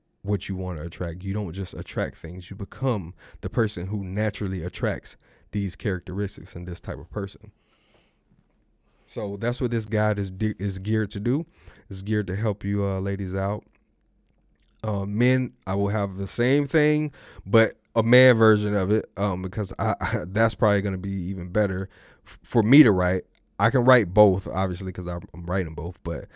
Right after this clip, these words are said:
from a man's perspective, because your job as a man, for the guys out there, is, is,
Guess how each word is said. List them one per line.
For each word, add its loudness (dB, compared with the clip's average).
from -2
a 0
man's 2
perspective, -4
because -4
your 2
job 0
as -2
a -6
man, -4
for -6
the -6
guys -4
out -8
there, -6
is, 0
is, -2